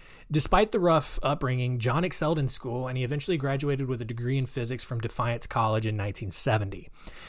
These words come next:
He got married to a girl named Maud, and that's when things started going downhill. Uh,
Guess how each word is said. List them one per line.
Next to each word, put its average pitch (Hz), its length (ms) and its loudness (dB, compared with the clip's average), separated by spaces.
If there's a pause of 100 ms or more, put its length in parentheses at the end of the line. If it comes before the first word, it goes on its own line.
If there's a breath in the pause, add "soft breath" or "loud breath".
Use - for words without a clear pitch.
He - 80 0
got 127 160 8
married 135 220 6
to 147 100 4
a 131 60 6
girl 131 180 2
named 113 200 2
Maud, 175 580 8
and 135 340 4
that's 127 220 2
when 131 100 4
things 120 240 0
started 110 240 0
going 104 240 0
downhill. 92 580 -6 (440 loud breath)
Uh, 98 300 -2